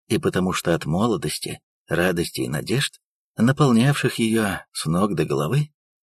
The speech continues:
ей везде было весело. Всё время она болтала о том, как удивительно ей хочется жить и веселиться. Часов в одиннадцать она собралась домой,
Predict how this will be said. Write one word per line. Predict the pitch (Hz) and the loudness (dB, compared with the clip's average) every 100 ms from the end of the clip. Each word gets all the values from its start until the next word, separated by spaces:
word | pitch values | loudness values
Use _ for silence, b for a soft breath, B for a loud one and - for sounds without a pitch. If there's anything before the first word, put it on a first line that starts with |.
| _ | _
ей | - 85 180 190 151 | -2 2 2 2 0
везде | 127 85 87 131 175 | 0 0 -2 0 0
было | 139 123 147 139 | 0 0 0 -2
весело. | 95 90 80 - - 143 - _ _ _ _ _ _ _ | 0 0 0 -2 -6 -8 -12 _ _ _ _ _ _ _
Всё | - - 107 | -4 2 2
время | 107 104 104 | 4 2 2
она | 95 92 | 0 0
болтала | 90 95 101 95 92 | 2 2 2 2 2
о | 85 | 0
том, | - 143 143 _ _ _ _ _ - | 0 2 0 _ _ _ _ _ 0
как | 110 - | 0 2
удивительно | 107 85 95 85 151 170 151 143 | 0 0 -2 0 0 0 -2 0
ей | 123 110 | 0 0
хочется | - 143 160 139 - 104 | 0 -2 0 0 0 0
жить | 85 135 165 - _ _ | 2 0 0 -6 _ _
и | - | -2
веселиться. | 127 113 - 80 - - - _ _ _ _ _ _ | 0 0 0 -2 -2 -6 -10 _ _ _ _ _ _
Часов | - 120 - 131 120 - - - | 0 2 2 2 2 0 -6 -4
в | 98 | 0
одиннадцать | 107 101 135 123 - 95 - _ _ _ _ _ - | 0 2 0 0 -2 -4 -6 _ _ _ _ _ -4
она | 107 110 | 0 2
собралась | - 104 113 107 90 | 0 0 2 2 0
домой, | 110 135 160 131 | 0 2 2 0